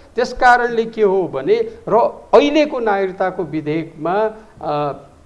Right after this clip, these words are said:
पूर्व राष्ट्रपतिले त्यसलाई बु-, बुदागत रूपमा छलफल गर्न संसदमा पठाउनु भएको, जस्ताको उस्तै पठाएपछि उहाँले होल्ड गर्नुभएको थियो। त्यो होल्ड गरेकोलाई अहिले फेरि पारित गराउने, भारत जानुभन्दा अगाडि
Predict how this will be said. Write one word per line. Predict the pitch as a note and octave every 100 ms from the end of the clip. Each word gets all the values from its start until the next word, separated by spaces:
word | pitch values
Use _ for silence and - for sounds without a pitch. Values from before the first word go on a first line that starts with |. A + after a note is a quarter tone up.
| -
पूर्व | G#3+ A3+ A3+ A3+
राष्ट्रपतिले | - - D#3+ E3+ - G3 G3+ F3 F3 E3+ F#3+ A3
त्यसलाई | A3 - - F3 - F3 F3 F#3
बु-, | F3 - A#2+ A2+ B2+ - D3+
बुदागत | E3 G3+ A3 C#4 C#4
रूपमा | G3 G3 F#3+ F3
छलफल | - E3 D#3+ F3+
गर्न | D#3+ D3+ D3 D3
संसदमा | D3 D3+ D3 D#3+ D3
पठाउनु | C#3 - C#3+ F#3+ F#3+
भएको, | E3 F3+ F#3
जस्ताको | G#3 E3+ - F3+ F3+ F3+ F3+
उस्तै | - F3
पठाएपछि | E3+ D#3+ D#3 D3 D3
उहाँले | C3+ B2
होल्ड | G#2 C#3+ G#3+
गर्नुभएको | G3+ G#3 F#3+ F#3+ F#3+
थियो। | C4+ C4+ - - - -
त्यो | B3
होल्ड | F3+ A3+
गरेकोलाई | G3+ G3+ G3 G3 G3
अहिले | F3+ E3+
फेरि | - G#3+
पारित | A3+ G3 G3
गराउने, | F3 F#3+ G#3 G#3+
भारत | G#3 F3 E3
जानुभन्दा | E3 E3+ E3 D#3 D#3
अगाडि | D#3 D3+